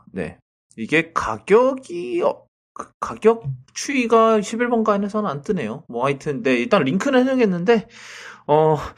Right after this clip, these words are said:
이게 만 천구백 원이라는 가격이 이게 지금 정가인지를 모르겠어요.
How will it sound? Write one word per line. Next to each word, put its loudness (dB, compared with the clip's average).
이게 4
만 4
천구백 4
원이라는 4
가격이 0
이게 4
지금 -2
정가인지를 4
모르겠어요. -2